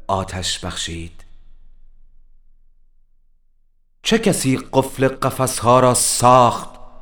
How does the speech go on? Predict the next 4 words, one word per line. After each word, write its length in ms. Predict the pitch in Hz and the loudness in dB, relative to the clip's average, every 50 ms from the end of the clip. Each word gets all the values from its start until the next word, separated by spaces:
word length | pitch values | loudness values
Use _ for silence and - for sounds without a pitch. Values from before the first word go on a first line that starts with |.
| - - - - - - - - - | -20 -20 -20 -20 -20 -20 -20 -18 -12
تا 240 | - - 120 120 117 | -6 -2 0 0 0
قناری 1120 | 113 - - - - 113 117 117 120 120 123 117 113 110 113 113 110 110 107 101 - - - - - - - - - - - - - - | -2 -6 -14 -8 -4 -2 -2 0 0 -2 0 -2 -2 -2 -2 -4 -4 -4 -6 -8 -12 -16 -20 -20 -20 -20 -20 -20 -20 -20 -20 -20 -16 -10
نتواند 920 | 92 110 107 - - 110 107 98 107 110 107 101 101 101 98 - - - | -10 -10 -10 -10 -10 -10 -8 -6 -4 -4 -4 -4 -6 -8 -10 -12 -18 -14
بپرد؟ 680 | 87 104 98 - - 92 95 92 90 90 87 - - | -12 -12 -12 -12 -14 -14 -12 -12 -12 -14 -14 -18 -20